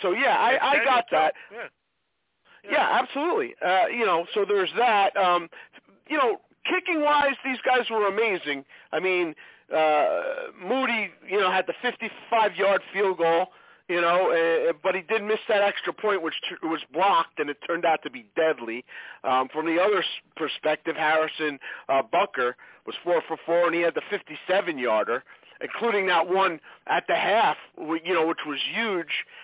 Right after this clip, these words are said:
Speaker 1: And then you had that big fumble, uh, which on the punt, which was game-changing. And then Mahomes right into, you know, to solidify that. So, um, you know, you go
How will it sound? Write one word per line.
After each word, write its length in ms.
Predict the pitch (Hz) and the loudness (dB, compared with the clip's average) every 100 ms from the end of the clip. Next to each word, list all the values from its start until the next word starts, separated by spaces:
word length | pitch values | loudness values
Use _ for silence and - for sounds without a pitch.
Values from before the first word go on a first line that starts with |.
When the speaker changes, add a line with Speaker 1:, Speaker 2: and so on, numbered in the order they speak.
| - | -12
Speaker 1:
And 100 | 165 | -4
then 80 | 196 | 0
you 60 | 190 | 2
had 160 | 180 156 | 2 2
that 200 | 139 _ | 0 _
big 200 | 233 208 - - - | -2 -2 -6 -10 0
fumble, 460 | 220 220 139 123 - _ _ _ _ _ - | 2 2 0 0 -2 _ _ _ _ _ -4
uh, 280 | 147 139 139 | 0 2 2
which 200 | 143 147 - 160 | 0 -4 -4 0
on 240 | 151 151 147 | 2 2 0
the 80 | - | -4
punt, 380 | - 208 156 - - _ | 0 0 0 -6 -20 _
which 220 | 135 135 - | -12 -10 -10
was 120 | 123 - | -10 -4
game-changing. 880 | 185 226 185 - 135 127 120 123 147 _ - _ 123 | 0 0 -2 -4 -4 -4 -6 -8 -10 _ -20 _ -8
And 120 | 139 | -4
then 200 | 147 147 | -2 -2
Mahomes 420 | 139 170 170 143 135 | 0 0 0 -4 -4
right 300 | 147 170 170 | 0 2 2
into, 500 | 175 143 - 139 131 | -2 -2 0 0 0
you 100 | 143 | -2
know, 160 | 135 123 - - - _ - | -2 -4 -10 -20 -20 _ -10
to 80 | 147 - | -8 -2
solidify 580 | 151 175 160 - 151 147 | 0 0 0 0 2 2
that. 380 | 156 160 127 - - | 2 2 0 -2 -2
So, 220 | 147 139 - - - - | 0 0 -4 -20 -10 -2
um, 320 | 180 175 170 _ - - _ - | 2 2 -2 _ -20 -20 _ -6
you 80 | 320 | 0
know, 180 | 285 - | 2 0
you 220 | 262 302 | -2 -2
go 80 | 370 | 2